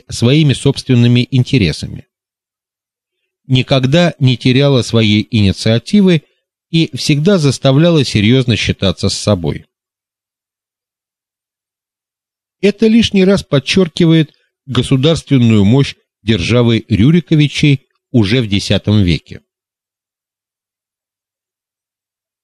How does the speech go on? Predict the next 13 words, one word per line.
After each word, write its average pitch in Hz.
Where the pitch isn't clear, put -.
Снова 247
пришлось 185
византийскому 131
двору 117
обращаться 110
в -
Киев 214
уже 147
при 156
преемнике 123
Цимисхия 120
Василии 117
втором 110